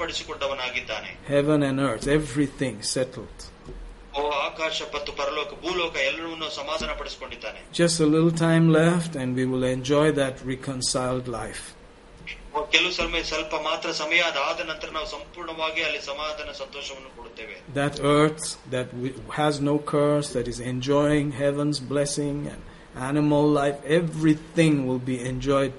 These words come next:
Speaker 2: to the fullest.
Speaker 1: ಅಲ್ಲಿ ನೋಡ್ತೀವಿ, ಅದು ಹೊಸದಾಗಿ ಬರುವ ಸಮಯದಲ್ಲಿ ಎಲ್ಲಾ ವಿಷಯಗಳಲ್ಲಿಯೂ, ಪ್ರಾಣಿಗಳಿಂದ ಹಿಡಿದು ಭೂಮಿಯಲ್ಲಿ ಎಲ್ಲಾ ವಿಷಯಗಳಲ್ಲಿ ನಾವು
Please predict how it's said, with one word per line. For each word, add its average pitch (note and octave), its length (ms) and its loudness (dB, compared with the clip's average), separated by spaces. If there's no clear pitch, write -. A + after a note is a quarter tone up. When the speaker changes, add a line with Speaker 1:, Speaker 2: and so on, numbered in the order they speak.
Speaker 2:
to B2+ 140 -10
the A2+ 80 -8
fullest. B2+ 480 -4
Speaker 1:
ಅಲ್ಲಿ C3+ 200 4
ನೋಡ್ತೀವಿ, E3+ 380 -2
ಅದು D3 160 -4
ಹೊಸದಾಗಿ D3+ 500 -2
ಬರುವ E3 220 -2
ಸಮಯದಲ್ಲಿ D#3 400 2
ಎಲ್ಲಾ F3 180 -2
ವಿಷಯಗಳಲ್ಲಿಯೂ, E3+ 600 -4
ಪ್ರಾಣಿಗಳಿಂದ D#3 600 -6
ಹಿಡಿದು D3+ 280 -6
ಭೂಮಿಯಲ್ಲಿ E3 400 -6
ಎಲ್ಲಾ F#3+ 260 -6
ವಿಷಯಗಳಲ್ಲಿ E3 440 -6
ನಾವು D3 160 -6